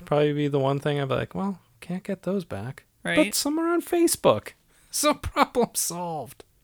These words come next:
Speaker 2: But Facebook would not be a thing. The servers would be down.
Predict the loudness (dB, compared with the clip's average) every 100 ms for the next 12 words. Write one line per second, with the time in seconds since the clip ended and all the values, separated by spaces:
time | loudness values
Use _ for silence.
0 | -10 -8 -6 -6 -6 -8 -8 -6 -6 -6
1 | -8 -8 -8 -8 -10 -12 -18 _ _ -2
2 | 2 2 2 0 -2 -4 -8 -8 -8 -8
3 | -10